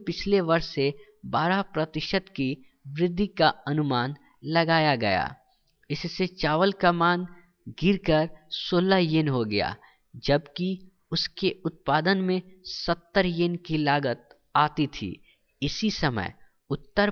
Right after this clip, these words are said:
पूर्वी जापान में फसलें मारी गई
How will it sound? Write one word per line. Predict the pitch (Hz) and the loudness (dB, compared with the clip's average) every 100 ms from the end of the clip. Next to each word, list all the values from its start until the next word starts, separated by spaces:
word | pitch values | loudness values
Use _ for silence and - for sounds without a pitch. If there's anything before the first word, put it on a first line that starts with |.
| 202 | 0
पूर्वी | 185 185 180 190 | 0 0 0 -4
जापान | 156 143 143 160 185 | 0 0 2 2 2
में | 180 180 180 - - - - | 0 0 -2 -10 -20 -18 -6
फसलें | 156 - 170 156 160 - - 120 | -6 -2 2 2 0 -4 -16 -8
मारी | 117 120 135 175 | 0 2 4 4
गई | 120 98 | 2 0